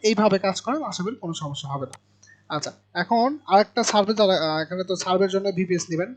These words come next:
তো, আহ, সার্ভের জন্য কিছু নিয়ম আমি বলে দিই। অনেকে আছেন যে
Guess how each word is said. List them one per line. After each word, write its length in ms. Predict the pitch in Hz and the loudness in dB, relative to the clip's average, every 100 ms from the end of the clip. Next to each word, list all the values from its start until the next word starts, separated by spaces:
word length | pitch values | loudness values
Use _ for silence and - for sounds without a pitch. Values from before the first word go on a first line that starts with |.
| - | -4
তো, 300 | 160 160 151 | 0 2 0
আহ, 180 | 156 151 | -4 -10
সার্ভের 320 | - 180 190 | -4 -2 -2
জন্য 180 | 185 190 | -4 -8
কিছু 180 | 190 185 | -10 -6
নিয়ম 240 | 196 202 | -2 0
আমি 120 | 170 | 0
বলে 200 | 151 143 | 0 -4
দিই। 200 | 139 202 285 _ _ _ _ | -4 -8 -10 _ _ _ _
অনেকে 300 | 160 185 202 | -6 -4 0
আছেন 260 | 220 202 220 | 0 2 0
যে 300 | 220 226 226 | 2 2 2